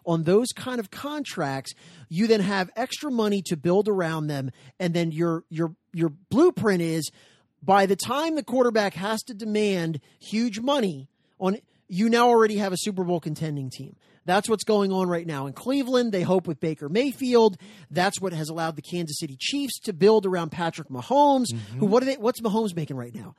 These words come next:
Speaker 1: Nothing. Peanuts.
Speaker 2: Yeah,
Speaker 1: And
Speaker 2: not
Speaker 1: his
Speaker 2: much.
Speaker 1: next contract is gonna be one gazillion trillion billion dollars.
Speaker 2: Okay.
Speaker 1: So that's, that's the blueprint. Dak Prescott is not a great quarterback,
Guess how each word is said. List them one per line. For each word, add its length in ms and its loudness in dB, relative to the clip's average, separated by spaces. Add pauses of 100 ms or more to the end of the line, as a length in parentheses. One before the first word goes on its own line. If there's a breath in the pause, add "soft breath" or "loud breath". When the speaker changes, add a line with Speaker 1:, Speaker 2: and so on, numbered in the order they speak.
(120)
Speaker 1:
Nothing. 400 2
Peanuts. 520 -2
Speaker 2:
Yeah, 280 -10
Speaker 1:
And 80 6
Speaker 2:
not 80 6
Speaker 1:
his 140 2
Speaker 2:
much. 80 -6
Speaker 1:
next 200 -2
contract 540 2
is 60 -12
gonna 140 2
be 120 0
one 260 4
gazillion 800 2
trillion 720 2 (360 loud breath)
billion 440 4
dollars. 600 0
Speaker 2:
Okay. 340 -8 (200)
Speaker 1:
So 440 4
that's, 300 4 (160)
that's 280 4
the 100 -4
blueprint. 460 -2 (120)
Dak 260 2
Prescott 460 0
is 140 -8
not 240 0
a 20 2
great 240 0
quarterback, 720 -8